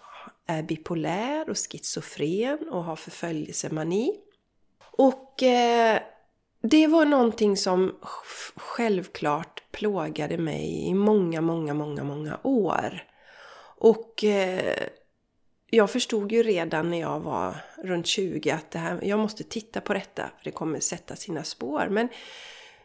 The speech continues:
jag träffade ju liksom aldrig rätt, för det var ingen som sa egentligen hur jag skulle bli av med det här på riktigt,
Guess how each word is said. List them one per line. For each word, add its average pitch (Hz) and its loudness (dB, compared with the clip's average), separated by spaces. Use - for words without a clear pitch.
jag 269 0
träffade 262 2
ju 254 6
liksom 370 2
aldrig 196 4
rätt, - -2
för 220 0
det 247 4
var 254 2
ingen 214 4
som 254 0
sa 277 4
egentligen 202 6
hur 277 8
jag 185 6
skulle 175 2
bli 170 -2
av 320 4
med 403 4
det 381 0
här 135 -2
på 156 -10
riktigt, - -6